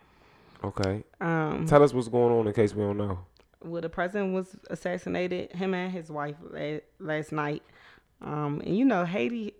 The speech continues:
Speaker 2: is a country that since, you know, they, since they sent this, sent their colonists home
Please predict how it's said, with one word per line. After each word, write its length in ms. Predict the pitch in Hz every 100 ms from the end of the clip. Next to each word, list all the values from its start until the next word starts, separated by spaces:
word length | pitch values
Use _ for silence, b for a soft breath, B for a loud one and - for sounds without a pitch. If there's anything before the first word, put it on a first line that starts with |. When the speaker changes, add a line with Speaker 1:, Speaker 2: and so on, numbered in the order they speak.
| _ -
Speaker 2:
is 100 | 160
a 80 | 156
country 380 | - 180 170 165
that 300 | 151 - - b b b
since, 500 | - - 185 - - -
you 240 | - 180
know, 240 | 175 160
they, 500 | 156 160 165 160 156 - _
since 320 | - - 214 214
they 500 | - 185 180 175 - - _ _ _ _ _ _ -
sent 340 | - 214 208
this, 240 | - - -
sent 200 | 196 190
their 120 | 180
colonists 520 | - 190 190 190 190
home 460 | 208 214 208 208